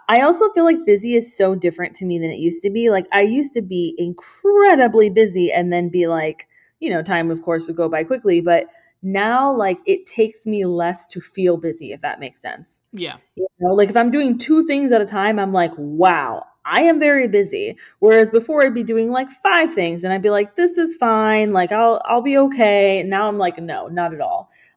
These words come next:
Speaker 1: Um, so if I, if I end up, like, not taking my proper breaks throughout the day and stuff like that, I feel, like, overly busy.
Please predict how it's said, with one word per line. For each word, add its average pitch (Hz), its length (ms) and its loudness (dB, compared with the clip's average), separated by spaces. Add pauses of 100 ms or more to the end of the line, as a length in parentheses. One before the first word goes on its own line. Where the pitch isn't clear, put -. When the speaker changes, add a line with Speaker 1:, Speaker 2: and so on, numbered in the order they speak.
Speaker 1:
Um, 180 240 0
so 233 160 2
if 233 100 0
I, 254 160 4 (140)
if 240 160 -2
I 269 140 -2
end 311 100 -2
up, 302 120 -2
like, 233 160 -2
not 190 380 -4
taking 196 360 -6
my 180 120 -2
proper 175 420 -4
breaks 151 520 -6
throughout 185 320 0
the 180 80 -10
day 156 300 -4
and 196 120 -8
stuff 226 200 -4
like 240 180 -4
that, 262 320 -4
I 175 100 2
feel, 180 300 -4
like, 160 220 -4 (120)
overly 165 540 -2
busy. 120 520 -12